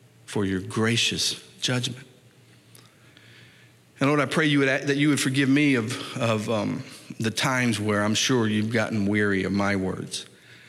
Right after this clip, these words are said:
um, and have focused on other things besides what your word says to focus on. And so I pray for my church in this. I pray for All Souls Church, Lord.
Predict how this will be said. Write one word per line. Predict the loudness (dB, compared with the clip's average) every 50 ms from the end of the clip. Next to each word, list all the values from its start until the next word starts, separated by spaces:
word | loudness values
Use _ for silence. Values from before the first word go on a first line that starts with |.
| -20 -20 -20 -20 -20 -20 -20 -20 -20 -20 -20 -16 -12
um, | -10 -8 -8 -8 -8 -8 -10 -12 -14 -16 -18 -20 -20 -20 -20 -20 -16 -10 -8
and | -6 -4 -4 -4 -4 -4 -6 -10 -16 -14 -12 -6
have | -4 -4 -4 -2 0
focused | 0 0 0 0 0 -2 0 0
on | 0 2
other | 2 2 2 0
things | 0 0 0 0 2 0 0
besides | -2 -2 -2 0 0 0 0 0
what | -2 -2 0 0
your | 0 0
word | 0 0 2 2 2 0 0
says | -2 -2 -2 -2 -4 -4
to | -6 -6
focus | -4 -4 -4 -4 -4 -4 -4 -4 -4
on. | -4 -4 -4
And | -2 -2
so | -2 0 0
I | 0 0
pray | -2 -2 -2 0 2 2 2 0 -2 -4 -10 -12 -12 -14 -14 -14 -16 -18 -12
for | -4 -2 0 2 4
my | 4 4 2 2 0
church | 0 0 -2 0 0 0 0
in | 0 2
this. | 2 2 2 2 0 -2
I | -4
pray | -4 -2 -2 0 2 2 0 0 -4 -8 -14 -16 -16 -18 -18 -14 -10 -8 -4
for | -4 -2 0
All | 0 0 2 2 0
Souls | 0 0 2 2 0 0 -2
Church, | -4 -4 -4 -4 -4 -6 -6 -6 -4
Lord. | -4 -4 -6 -8